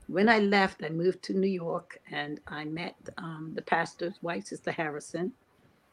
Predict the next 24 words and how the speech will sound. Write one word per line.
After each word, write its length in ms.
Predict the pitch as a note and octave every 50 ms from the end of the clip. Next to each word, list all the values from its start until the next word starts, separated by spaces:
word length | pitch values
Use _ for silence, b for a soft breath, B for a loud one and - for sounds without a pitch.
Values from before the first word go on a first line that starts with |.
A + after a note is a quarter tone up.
| _ _ _ _ _ -
And 280 | - D#3+ D#3+ D#3 D#3 C3+
so 320 | - - - D#3+ D#3 D#3
I 80 | D3 D3+
started 380 | C3+ - - F3+ F#3 E3+ E3+ D#3+
working 420 | D3+ F3 F3+ E3+ - - F3 F3 D#3+
there 240 | F3 A3 B3 A#3+ F3
at 160 | E3 D#3+ -
the 60 | -
church, 640 | C#3 - - - A3+ A#3+ A3+ - - - - - - - - - - D3+
doing 280 | D3 E3+ E3+ E3+ E3 E3
crusades. 800 | E3 - - G#3 G3 F#3 - - D#3+ E3 D#3+ D3 D3 C3+ - - -
And, 280 | C#3 C#3 C3+ B2+ C3+ - _ _ _ _ _ _ _ _ -
um, 520 | - - C3+ C3+ C3 C3 - - - - - -
Pastor 340 | - E3 D#3+ F3 - - E3+
McNeil, 800 | E3+ E3+ E3 D#3 - - D3+ D#3+ E3+ F3 E3 D3+ D3 C#3+ C#3 - _ _ _ _ _ _ _ _ _ -
um, 300 | - - D3 - - -
he 200 | - - F3+ E3
would 140 | E3 E3 E3
come 300 | - - F3 E3 E3+ F3
in, 280 | E3+ E3 E3 E3 D#3+ D3+
and 140 | D3 C#3+
we 200 | C#3 D3+ D#3 D3+ C#3
did, 320 | - - D3+ D3+ - - -
um, 460 | D3 C#3+ C#3+ C#3+ C#3+ C#3+ C#3 C3+ C3+